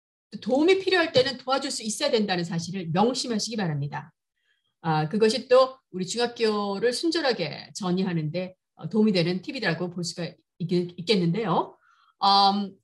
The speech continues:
때때로 그 청소년 자녀를 둔 부모님이 언제 자녀의 일에 관여해야 하는지 또 언제 뒤로 물러서야 하는지 그렇게 판단하는 일은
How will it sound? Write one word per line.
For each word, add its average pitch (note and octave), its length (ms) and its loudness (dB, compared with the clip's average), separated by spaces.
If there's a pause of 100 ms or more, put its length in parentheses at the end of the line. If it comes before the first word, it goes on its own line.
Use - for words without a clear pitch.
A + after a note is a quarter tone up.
(400)
때때로 F4 420 2
그 - 160 -6
청소년 F#4 680 -2
자녀를 A3+ 420 -4
둔 G#3 240 -4
부모님이 F3 800 -2
언제 F#3 580 2
자녀의 F3+ 500 -2
일에 E3 160 -2
관여해야 G3 520 -2
하는지 F#3 600 -4
또 - 100 -16
언제 D#3+ 520 0
뒤로 G3+ 200 -2
물러서야 G3 440 -4
하는지 E3+ 480 -4 (360)
그렇게 F#3+ 280 -10
판단하는 D#4+ 560 2
일은 A3 440 -6